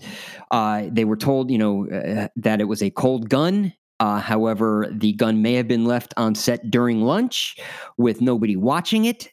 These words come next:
So, a-, again, this part is where people are, they're still trying to narrow down where was the gun, uh, et cetera. But just to kind of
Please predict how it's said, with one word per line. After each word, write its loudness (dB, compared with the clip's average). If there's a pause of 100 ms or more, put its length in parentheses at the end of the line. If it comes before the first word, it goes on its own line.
(100)
So, 2
a-, -8
again, 0 (160)
this 0
part 0
is -2
where 2
people 0
are, 0
they're 0
still -2
trying 0
to 0
narrow 2
down 0
where 2
was -2
the -4
gun, 2
uh, 0 (160)
et -4
cetera. 0 (300)
But 2 (320)
just 0
to 2 (240)
kind 2
of -2